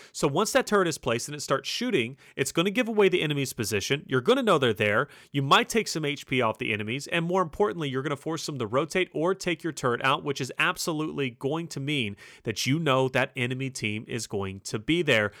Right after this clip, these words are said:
So a turret is unique, not as O P when it comes to damage, but it might be O P with, uh, determining the enemy's location.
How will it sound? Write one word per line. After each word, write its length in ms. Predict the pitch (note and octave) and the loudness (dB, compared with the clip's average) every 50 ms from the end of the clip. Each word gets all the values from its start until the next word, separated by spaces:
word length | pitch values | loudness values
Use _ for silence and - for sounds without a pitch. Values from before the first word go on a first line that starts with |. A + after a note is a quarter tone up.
| - - _ | -18 -20 _
So 240 | - - F3+ E3+ D#3+ | -4 0 2 2 2
a 40 | D3 | 2
turret 380 | - - C#3+ D3+ F3+ A3 G#3+ | 0 2 4 4 4 4 2
is 180 | - F#3+ D#3+ C3+ | 0 -2 -2 0
unique, 400 | F#3 F3+ C#3 A#2 B2 C#3+ - - _ _ _ _ _ _ | -2 0 2 4 2 2 0 -6 _ _ _ _ _ _
not 400 | - A#2 C3 C3 D3+ F3 G#3+ A3+ | -8 -4 2 6 8 8 8 8
as 200 | A3+ A3 F3 - | 6 4 4 6
O 120 | G#3 G3+ F#3+ | 6 4 4
P 260 | - - - F#3+ F3+ | 2 0 -2 -4 -2
when 140 | E3 F3 F3 | -2 -4 -6
it 80 | D#3+ | -4
comes 240 | - D#3 D3+ C#3+ C3 | -4 -4 -4 -4 -2
to 100 | - C3+ | -4 -4
damage, 600 | G#2+ - A3 A#3+ C#4 D4 A#3+ G3 E3 D3 C#3 - - - - _ _ _ | 0 2 4 4 4 4 4 4 2 2 0 -4 -12 -18 -20 _ _ _
but 120 | - C3 | -4 -4
it 120 | E3 E3 D3 | -4 -2 0
might 240 | C#3 D3+ F#3 G#3 - | 0 0 0 0 0
be 140 | F#3+ F3 E3+ | 0 0 2
O 120 | D#3+ D#3 | 2 0
P 440 | C3 - - G3 F#3+ D#3+ C3 A#2 A#2+ | 0 -2 -2 0 0 2 2 0 -2
with, 420 | - - A2+ A#2+ A#2+ B2 - - | -4 -4 0 0 0 0 0 0
uh, 60 | C3 A2+ | -2 -2
determining 480 | G#2 A#2+ G#2+ - B2+ B2+ B2+ C#3 C3 | -2 -4 -4 -2 -2 -2 -2 -2 -4
the 100 | C#3 C3+ | -4 -4
enemy's 300 | B2+ G#2+ G#2+ G#2+ G2 - | -4 -4 -4 -6 -6 -6
location. 460 | G#2+ - - A#2 G#2+ - - - - | -6 -4 -4 -4 -4 -4 -6 -10 -14